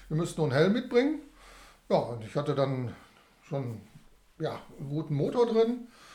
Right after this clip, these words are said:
Und das war das erste Mal da in Geestach, dass ich auf einer Einbahnstraße gefahren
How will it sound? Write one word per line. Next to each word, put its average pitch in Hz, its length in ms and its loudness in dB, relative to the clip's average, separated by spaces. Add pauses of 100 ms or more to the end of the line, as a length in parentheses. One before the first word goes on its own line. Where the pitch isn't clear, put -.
(140)
Und 175 140 -4
das 151 160 -2
war 160 140 2
das - 100 -6
erste 127 380 -4
Mal 196 240 2
da 170 140 0
in 143 120 -2
Geestach, 123 400 -6
dass 147 160 -6
ich 151 100 -6
auf 160 140 -4
einer 151 260 -6
Einbahnstraße 120 680 -8
gefahren - 320 -18